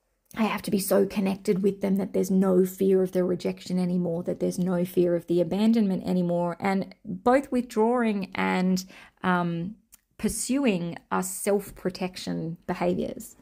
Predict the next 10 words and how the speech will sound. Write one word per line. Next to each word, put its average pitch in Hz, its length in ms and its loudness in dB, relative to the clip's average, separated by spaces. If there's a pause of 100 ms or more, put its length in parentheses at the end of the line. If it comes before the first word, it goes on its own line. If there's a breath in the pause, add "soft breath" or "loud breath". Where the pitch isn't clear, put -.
(260 loud breath)
They're 254 100 -2
both 294 200 2
self-protection 185 640 -2
behaviors 180 440 0
that 185 280 -4
actually 214 380 0
come 185 580 -2 (380 loud breath)
from 196 220 0
trauma 185 300 0
triggers - 580 -8